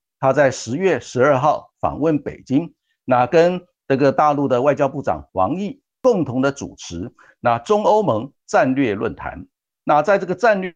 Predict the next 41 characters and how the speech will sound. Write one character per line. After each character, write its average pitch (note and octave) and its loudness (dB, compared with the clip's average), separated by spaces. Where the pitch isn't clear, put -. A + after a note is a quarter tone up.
论 E3+ -2
坛 G#2 -4
里 F2+ -8
面， C#3+ -2
他 A#2+ 2
特 C3+ -6
别 G#2 -6
强 G2 -12
调， D3 0
那 B2 0
欧 G3+ 2
盟 C#3+ 4
呢， E3 2
很 F#2 -6
希 G#3+ -10
望 G3 0
跟 D3 -2
中 D#3+ -4
方 D#3 0
保 D#3+ -2
持 D#3 -8
沟 F3 0
通 E3+ -2
管 - -4
道 B2 2
的 F2 -6
畅 F2 -6
通， F2+ -6
同 D3+ 0
时 C#3+ -2
也 B2 2
要 F#3 4
求 A#2 -6
呢， D#3+ 2
那 A2+ 0
中 F3 0
方 F3 0
不 C#3 -2
要 G3 4
看 F3 -2
错 - -4